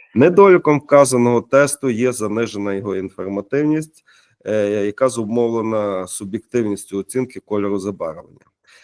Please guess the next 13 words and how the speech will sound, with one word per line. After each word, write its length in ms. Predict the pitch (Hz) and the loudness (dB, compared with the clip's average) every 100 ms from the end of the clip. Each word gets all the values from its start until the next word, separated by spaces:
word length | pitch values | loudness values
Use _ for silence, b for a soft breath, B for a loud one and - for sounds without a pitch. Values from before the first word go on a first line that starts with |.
| b - | b -10
Е, 100 | - | -10
при 180 | - 110 | -6 -4
цьому 300 | 135 165 151 | 2 2 4
аналіз 440 | 143 143 131 107 | 4 4 4 0
динаміки 540 | 113 120 120 123 123 117 | -2 0 0 -2 -4 -10
зміни 340 | - 131 131 | -6 -4 -4
запальних 460 | 120 113 127 123 123 | -6 -6 -4 -4 -6
процесів 520 | 120 - 120 120 107 | -10 -2 -2 -2 -6
ускладнений 680 | 92 - 113 113 113 110 | -8 -2 -2 0 -2 -2
через 340 | 104 98 92 92 | -4 -8 -8 -8
відсутність 520 | 92 117 110 110 - | -6 -6 -4 -6 -8
кількісного 640 | - 113 - 101 107 104 | -6 -8 -6 -8 -2 -2
показника, 760 | 101 110 117 110 117 - 80 | -4 -4 -2 0 0 0 -6